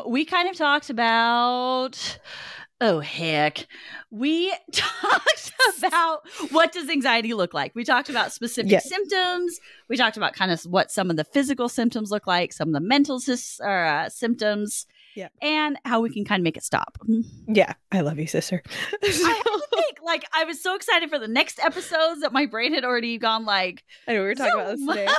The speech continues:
Speaker 2: Yeah, we were already, like, planning it out, and then you're like, "Wait, we talked about," um, so for the physical symptoms and mental symptoms, we gave you really big generalities. The hard thing about mental health is that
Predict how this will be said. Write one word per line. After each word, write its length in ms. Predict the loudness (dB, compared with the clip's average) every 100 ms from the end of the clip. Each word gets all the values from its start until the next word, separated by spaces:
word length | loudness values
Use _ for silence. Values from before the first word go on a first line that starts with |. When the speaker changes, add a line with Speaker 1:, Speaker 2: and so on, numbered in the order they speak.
| 2 0 2
Speaker 2:
Yeah, 120 | 2
we 100 | 2
were 80 | 0
already, 220 | 0 2
like, 200 | 0 -2
planning 260 | -2 -2 0
it 80 | 0
out, 100 | 0
and 80 | 0
then 60 |
you're 80 | -2
like, 120 | 0
"Wait, 240 | 0 0 0
we 180 | -2
talked 300 | 0 -2 -2
about," 360 | -2 0 0 -2 -6 -20 -18 -18 -18 -2
um, 360 | 0 0 -2 -4
so 160 | -4 0
for 180 | 0
the 100 | 0 -4 _
physical 360 | 0 2 2 0
symptoms 440 | 0 -2 2 0
and 160 | 2 0
mental 240 | 0 0
symptoms, 480 | 0 0 2 0 0
we 80 | -2
gave 240 | 0 0
you 160 | 2 2
really 220 | 2 0 0
big 260 | 0 -2
generalities. 680 | -2 -2 2 2 2 0 -2
The 80 | -4
hard 240 | 0 0
thing 100 | 2
about 180 | 2 2
mental 220 | 0 -2
health 280 | -2 0 0
is 140 | -2 -2
that 300 | 2 0 -2